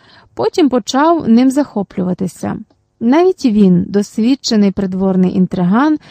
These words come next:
вражений був розумом і працездатністю канцлера Томаса Вулсі, дивувався, як той міг сісти за роботу ще затемна і трудитися до глибокої ночі, без їжі, відпочинку,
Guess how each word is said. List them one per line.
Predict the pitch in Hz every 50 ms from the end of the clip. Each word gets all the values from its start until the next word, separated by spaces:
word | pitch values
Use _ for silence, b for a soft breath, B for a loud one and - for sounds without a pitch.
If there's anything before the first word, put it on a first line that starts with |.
| B B B
вражений | - 202 208 233 254 302 339 359 339 349 339 330 320
був | 277 240 269 262 247 220
розумом | - - 208 202 226 254 262 247 277 269 277 285 269 -
і | - 214
працездатністю | - - 202 185 - - 180 180 180 185 185 190 190 - 208 202 - - 226
канцлера | - - 196 185 185 185 - - 208 202 202 196
Томаса | - - 196 190 190 190 185 - - 214
Вулсі, | 214 214 240 233 208 180 175 - - - - - b b b b b
дивувався, | b 185 196 190 190 202 208 233 311 349 359 - - - - - - _ b b b b
як | - 190 185 196 220 311 359 -
той | - - 415 403 381
міг | 320 285 285 247
сісти | - - - 240 247 254 - - 233 214
за | 190 196 190
роботу | 190 185 180 196 196 196 202 185
ще | - - - 190 180
затемна | 170 185 175 180 - - - 294 285 285 285 302 294 b b b b b
і | _
трудитися | - 214 208 214 190 196 202 220 - 262 254 - - 269 254 254 b b b b b -
до | 202 185 202 190
глибокої | 185 190 190 180 175 185 185 202 - - 220 220 220 220
ночі, | 214 202 190 180 165 156 - - 190 - -
без | - 190 190 185 170 170 170
їжі, | 170 185 220 269 302 277 - 214
відпочинку, | 190 175 170 _ _ - 156 - - - 208 233 285 277 233 - 254